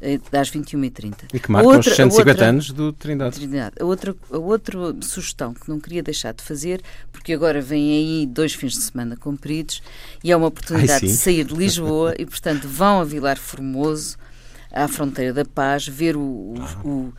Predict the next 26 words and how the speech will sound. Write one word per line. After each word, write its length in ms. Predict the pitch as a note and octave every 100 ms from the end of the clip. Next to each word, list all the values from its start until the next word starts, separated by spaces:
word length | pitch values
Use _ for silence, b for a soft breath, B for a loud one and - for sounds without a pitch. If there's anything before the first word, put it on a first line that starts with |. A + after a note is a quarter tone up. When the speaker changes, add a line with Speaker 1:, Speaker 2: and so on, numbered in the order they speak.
| -
Speaker 1:
magnífico 880 | C#3+ E3 D3+ E3+ G3 F3 - D3 -
museu, 600 | D#3 C#3+ B2+ D#3+ D#3 B2+ - b b b
eh, 240 | - C#3 B2
que 120 | -
lá 140 | D3+
existe, 560 | C#3 A#2+ C#3+ F3 - -
em 80 | D#3
memorial 680 | D3 D3 D3+ C#3+ C#3+ C#3
aos 180 | C3+ C#3+
refugiados 760 | - - C#3 C3 C3+ D3+ D3 C#3+
e 60 |
ao 80 | D3
cônsul 500 | C#3 D#3 D3 - C3 - -
Aristides 500 | C#3 C3+ - C3 -
Sousa 260 | D3 C3+
Mendes, 420 | C3 C#3 F3 - - B B B B
eh, 260 | E3 D#3 B2+ D3
obra 380 | - E3+ D3 C#3+
de 340 | C3 D#3 D3 -
arquiteta 640 | C#3+ - C#3 - C#3 -
Luísa 340 | C3 D3+ C#3 C3+
Pacheco 460 | C3 - C3+ -
Marques, 540 | C3+ D3 E3+ E3+ - - B B B -
eh, 440 | D3 C#3+ C#3 C3
e 220 | - D#3 D3+
depois, 420 | C#3+ - D#3+